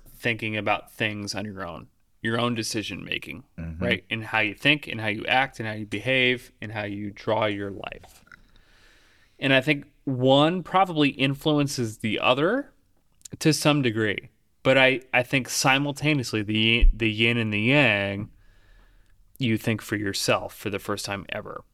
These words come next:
Speaker 1: So my question to you guys is, when did, and I wanna hear from all of you,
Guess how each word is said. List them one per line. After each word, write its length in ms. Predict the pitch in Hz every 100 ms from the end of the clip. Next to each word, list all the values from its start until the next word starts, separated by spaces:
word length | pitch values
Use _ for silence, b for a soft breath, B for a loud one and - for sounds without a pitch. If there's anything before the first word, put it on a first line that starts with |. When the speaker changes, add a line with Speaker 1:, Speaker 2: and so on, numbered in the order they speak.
| _
Speaker 1:
So 140 | - 117
my 140 | 113
question 360 | - 123 - 101
to 140 | 113
you 40 |
guys 220 | 107 104 98
is, 100 | 101
when 360 | 101 113 120 135
did, 200 | 120 - 113
and 140 | 113
I 80 | -
wanna 180 | - 107
hear 140 | 107
from 140 | 101 104
all 80 | 107
of 60 |
you, 120 | 107